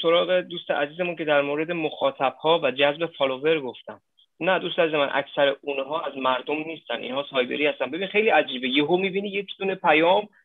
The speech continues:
کلاً توی اینستا می‌بینی آپلود می‌شه. خب این یه ذره غیر طبیعیه. همه مردم یهو با هم فکر نمی‌کنن که بیان یک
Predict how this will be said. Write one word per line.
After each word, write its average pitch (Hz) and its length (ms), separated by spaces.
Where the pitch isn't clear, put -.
کلاً 170 460
توی 208 140
اینستا 180 420
می‌بینی 170 280
آپلود 127 420
می‌شه. - 240
خب 143 160
این 175 120
یه 180 140
ذره 175 200
غیر 147 260
طبیعیه. 131 600
همه 139 300
مردم 143 400
یهو 143 200
با 143 120
هم 147 180
فکر 165 220
نمی‌کنن 165 420
که 123 80
بیان 135 300
یک 131 140